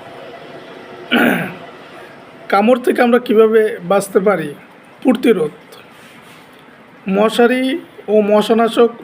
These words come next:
ব্যবহার করা, যেমন বাড়ির আঙ্গিনায় জমে থাকা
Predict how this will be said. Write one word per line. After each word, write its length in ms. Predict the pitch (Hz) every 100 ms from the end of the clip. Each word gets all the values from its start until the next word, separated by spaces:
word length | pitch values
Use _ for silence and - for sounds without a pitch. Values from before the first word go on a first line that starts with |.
| -
ব্যবহার 380 | 185 196 214 214
করা, 340 | - 170 147 139 - - - - - - - - - - - - - - - - - - - 190
যেমন 540 | 185 226 247 240 247 - -
বাড়ির 440 | 190 208 214 247
আঙ্গিনায় 540 | 226 214 226 233 233 233
জমে 380 | 175 208 214 220
থাকা 480 | - - 220 226